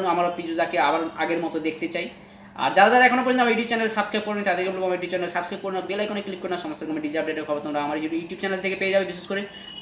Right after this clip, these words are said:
পাওয়ার মিউজিক কিন্তু আপডেট তোমরা আমার YouTube চ্যানেল থেকে পাবে। আর ভুলভাল নিউজে তোমরা কান দিও না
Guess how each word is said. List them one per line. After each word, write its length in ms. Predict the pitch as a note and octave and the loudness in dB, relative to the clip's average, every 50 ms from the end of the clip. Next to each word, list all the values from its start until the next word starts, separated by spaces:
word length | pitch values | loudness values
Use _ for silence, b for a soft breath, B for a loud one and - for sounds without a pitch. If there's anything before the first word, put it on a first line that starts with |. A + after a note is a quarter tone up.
| - | 0
পাওয়ার 180 | D3+ D#3+ F3+ F#3+ G3+ | 2 4 4 4 2
মিউজিক 240 | G3 F#3+ F3+ F3+ F3 F3 | 0 0 -2 -2 -2 -2
কিন্তু 140 | F3 E3+ D#3+ D3+ | -4 -2 -2 -2
আপডেট 160 | D3 D3+ C#3+ - | -4 -4 -6 -6
তোমরা 140 | D3+ D3 D3 D3 | -2 -2 0 0
আমার 100 | D3 C#3+ C#3+ | 0 -2 -2
YouTube 180 | C#3 D#3+ D3+ - | -4 -4 -4 -4
চ্যানেল 160 | E3+ D#3+ D#3+ D#3 | -2 -2 -2 -2
থেকে 120 | E3 D#3+ D#3+ D#3 | -2 -2 0 0
পাবে। 220 | D#3+ D#3 D#3 F3 F#3 - B B B B - C3 | -2 -2 -2 -4 -8 -10 B B B B -4 -4
আর 60 | C3+ C#3 C3+ | -4 -4 -2
ভুলভাল 340 | D3 G3+ A3+ A#3+ A3+ A#3 A#3 A#3 A3 | 2 2 4 8 8 8 8 8 4
নিউজে 200 | A3 G#3+ A3 G#3 G#3+ | 4 4 2 2 2
তোমরা 140 | G3+ G3+ G3+ G3+ F#3 | 2 2 2 4 2
কান 120 | F#3 F#3 G3 F#3+ | 2 2 2 2
দিও 120 | G3 G3+ G3+ | 0 2 2
না 40 | G3+ | 2